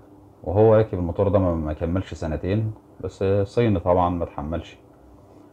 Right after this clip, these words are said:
لو موتور كالبيدة معاك و-، وشغلت المية وسبت المحبس مقفول عليه،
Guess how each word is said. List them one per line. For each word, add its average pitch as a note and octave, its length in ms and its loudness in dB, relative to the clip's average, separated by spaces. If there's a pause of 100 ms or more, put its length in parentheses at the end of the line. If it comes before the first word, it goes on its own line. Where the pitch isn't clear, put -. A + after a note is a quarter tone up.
(200)
لو G2 180 6
موتور A2 340 4
كالبيدة G2+ 400 2
معاك G2+ 320 2
و-، G2+ 40 -2
وشغلت D#2+ 880 0
المية G2+ 340 2
وسبت G2 320 -6
المحبس F#2+ 420 -2
مقفول F#2+ 300 -4
عليه، F2+ 300 0